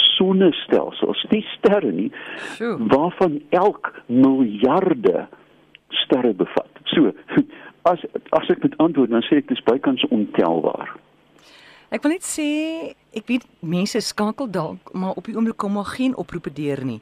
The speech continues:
Speaker 2: So ek is jammer, die beste sal dalk wees om te S M S vier vyf dubbel sewe nul. Goed, Pieter wil weet, is dit moontlik?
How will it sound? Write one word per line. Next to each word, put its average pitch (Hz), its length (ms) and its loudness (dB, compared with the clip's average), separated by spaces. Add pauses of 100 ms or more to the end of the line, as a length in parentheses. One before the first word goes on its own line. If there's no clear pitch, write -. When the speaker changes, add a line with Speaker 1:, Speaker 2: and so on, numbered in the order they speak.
(360)
Speaker 2:
So - 180 -4
ek 214 140 -4
is - 80 -8
jammer, 196 240 0
die 160 160 -10 (160)
beste 208 260 -6
sal 226 160 -6
dalk 180 220 -6
wees 180 240 -10
om 185 80 -8
te - 240 -8
S 190 160 -6
M 180 80 -8 (140)
S - 100 -10
vier 190 240 -8
vyf 165 400 -6
dubbel 139 320 -4
sewe 135 400 -8
nul. 113 300 -8 (580)
Goed, - 400 -2
Pieter 339 400 -4
wil 247 160 -2
weet, 143 400 -6 (440)
is - 120 -2
dit - 160 -2
moontlik? 156 640 -4